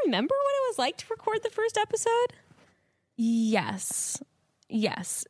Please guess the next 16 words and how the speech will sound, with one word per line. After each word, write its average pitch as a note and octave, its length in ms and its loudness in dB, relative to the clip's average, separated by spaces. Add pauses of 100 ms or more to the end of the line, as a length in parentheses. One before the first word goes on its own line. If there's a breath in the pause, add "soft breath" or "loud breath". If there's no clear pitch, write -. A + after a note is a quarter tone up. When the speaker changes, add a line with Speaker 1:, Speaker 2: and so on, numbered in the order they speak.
Speaker 2:
So - 180 2
we A#3+ 160 2
sat A#3+ 460 0
down, G3 600 2 (460 loud breath)
and G#3 800 2 (460)
this C4 240 0
was F4+ 140 0
the A#3+ 80 2
w-, G3+ 180 -4
the A#3+ 140 2
weirdest B3+ 440 0
part - 280 -4
to G#3 100 0
me F#3 560 0 (540 soft breath)
was G#3 260 0
that F#3 460 2